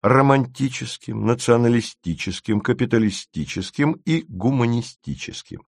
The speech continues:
В минуту сомнения люди часто слышат от друзей совет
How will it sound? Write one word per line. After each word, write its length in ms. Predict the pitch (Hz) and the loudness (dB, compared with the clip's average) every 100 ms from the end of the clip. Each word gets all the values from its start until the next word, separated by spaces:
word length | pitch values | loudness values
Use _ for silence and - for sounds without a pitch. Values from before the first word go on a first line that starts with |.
| _ _ _ - | _ _ _ -4
В 140 | 104 | 4
минуту 340 | 151 175 180 151 | 6 6 4 4
сомнения 500 | 156 156 156 151 143 | 4 6 4 4 4
люди 300 | 139 127 127 | 4 2 2
часто 420 | 143 131 123 120 | 4 2 4 -2
слышат 520 | - 123 127 120 117 | 2 0 2 0 2
от 120 | 113 | 2
друзей 440 | 98 110 95 123 113 | 4 2 4 2 2
совет 500 | - 107 127 127 | 2 4 4 2